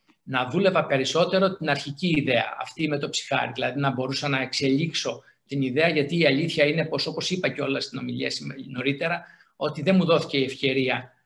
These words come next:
να μπορέσω να επεκταθώ με τέτοιο τρόπο ώστε να ενσωματωθεί καλύτερα μέσα στην παράσταση αυτό. Αυτό θα ήθελα να είχα τη δυνατότητα να έκανα.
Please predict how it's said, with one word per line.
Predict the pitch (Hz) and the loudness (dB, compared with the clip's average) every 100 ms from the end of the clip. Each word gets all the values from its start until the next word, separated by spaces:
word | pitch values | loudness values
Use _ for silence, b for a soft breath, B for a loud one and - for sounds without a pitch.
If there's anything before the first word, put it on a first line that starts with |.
| _ | _
να | 143 135 131 127 | -4 -2 -2 -2
μπορέσω | 127 143 151 - | 2 4 4 0
να | |
επεκταθώ | 135 143 - 131 - 160 | -4 -6 -4 -4 0 0
με | 143 | 2
τέτοιο | 131 151 147 | 0 -2 -2
τρόπο | 131 139 139 | 0 -2 0
ώστε | 135 - | -4 -2
να | 139 | -2
ενσωματωθεί | 131 127 127 123 - - 135 127 - _ | -2 -4 -6 -8 -6 2 2 0 -12 _
καλύτερα | - 139 156 160 143 123 | 0 4 4 4 2 2
μέσα | 135 120 | -2 -4
στην | - | -6
παράσταση | 120 123 117 - 104 - | -4 0 0 -2 -10 -10
αυτό. | 101 - 95 _ _ _ _ _ _ - | -12 -16 -20 _ _ _ _ _ _ -20
Αυτό | - - | -8 -4
θα | - 127 | -2 -4
ήθελα | - - | -6 -8
να | - 110 | -8 -8
είχα | 113 | -8
τη | 117 | -8
δυνατότητα | 120 113 123 120 - | -8 -6 -8 -8 -10
να | 110 | -10
έκανα. | - 98 - | -12 -16 -18